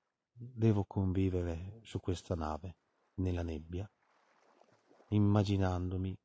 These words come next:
le ombre dei miei compagni morti, anche loro, da chissà quanto tempo. Questo maledetto frutto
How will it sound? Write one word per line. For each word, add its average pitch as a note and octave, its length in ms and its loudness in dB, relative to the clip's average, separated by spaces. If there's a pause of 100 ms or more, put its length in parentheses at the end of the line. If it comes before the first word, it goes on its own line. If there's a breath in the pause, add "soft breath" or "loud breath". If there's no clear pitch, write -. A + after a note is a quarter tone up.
(120)
le G2 180 0
ombre F#2 340 0
dei F2+ 140 -2
miei F2+ 220 -4
compagni F2 680 -8
morti, D#2 460 -6 (360)
anche F#2+ 400 -6
loro, E2+ 400 -8 (240)
da F#2 180 -8
chissà - 400 -6
quanto G2 440 -8
tempo. D2+ 420 -14 (3250)
Questo F2 800 2 (240)
maledetto F#2 640 -2
frutto - 600 -8